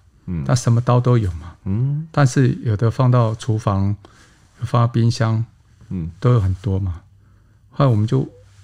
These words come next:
Speaker 2: 问他的老婆，
Speaker 1: 老婆怎么说？
Speaker 2: 说：“哎，啊，你刀啊？”我说：“啊。”我们就跟他说：
Speaker 1: 嗯。
Speaker 2: “哎，啊，你人，哎，刀啊，走去哪里去啊？”
Speaker 1: 嘿。
Speaker 2: “啊，伊做这支刀啊，那带去啊？”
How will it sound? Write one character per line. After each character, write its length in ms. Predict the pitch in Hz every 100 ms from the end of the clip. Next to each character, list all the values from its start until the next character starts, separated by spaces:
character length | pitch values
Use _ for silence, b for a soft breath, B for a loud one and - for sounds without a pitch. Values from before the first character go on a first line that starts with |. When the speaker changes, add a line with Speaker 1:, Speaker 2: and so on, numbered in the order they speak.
| -
Speaker 2:
问 160 | 135 123
他 320 | 120 117 117
的 320 | 120 101 98 90 -
老 140 | 98
婆， 200 | 92 104 101 _ _ _ b b b b
Speaker 1:
老 80 | -
婆 120 | 95
怎 120 | 78
么 80 | 78
说？ 260 | - 82 82
Speaker 2:
说 260 | - 147 147 -
：“哎， 100 | 139
啊， 120 | 160
你 60 | 170
刀 180 | - 127
啊？” 300 | 160 143 - _ _ _ _
我 60 | 143
说 180 | 156 - -
：“啊。” 220 | 180 - _ _ - _ _ _
我 100 | -
们 120 | 120 135
就 100 | 160
跟 80 |
他 80 | 147
说： 240 | 143 139 139 -
Speaker 1:
嗯。 200 | 92 90 -
Speaker 2:
“哎， 80 | 135
啊， 120 | -
你 100 | 165
人， 400 | 180 165 170 208 -
哎， 80 | 160
刀 120 | - 135
啊， 200 | 156 135 _ _ _ _ _ _
走 160 | - 143
去 100 | 127
哪 60 | 104
里 60 |
去 120 | 92
啊？” 160 | 85 76 _ _ -
Speaker 1:
嘿。 160 | 90 73 - _ _ _ _
Speaker 2:
“啊， 160 | 190 247
伊 100 | 233
做 160 | 254
这 140 | 220 185
支 120 | 208
刀 160 | 196 208
啊， 260 | 247 196 220
那 140 | 226
带 200 | 233 208
去 240 | 147 214 208
啊？” 240 | 127